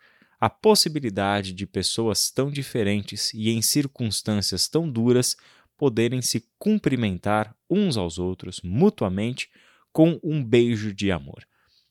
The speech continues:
Duas expressões de afeto, de carinho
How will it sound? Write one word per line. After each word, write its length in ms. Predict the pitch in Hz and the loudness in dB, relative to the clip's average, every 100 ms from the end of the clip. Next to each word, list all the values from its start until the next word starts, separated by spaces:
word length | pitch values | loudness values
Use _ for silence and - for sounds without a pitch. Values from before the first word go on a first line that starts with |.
| - | -10
Duas 560 | 95 143 175 156 - - | -2 2 4 4 2 2
expressões 800 | - - 123 104 - 107 117 113 | -2 0 0 2 0 0 0 -2
de 220 | 98 98 92 | -4 -4 -4
afeto, 600 | - - 113 123 - 95 | -6 -2 0 0 -6 -12
de 140 | - | -10
carinho 560 | - 85 90 123 139 | -8 -4 -2 0 0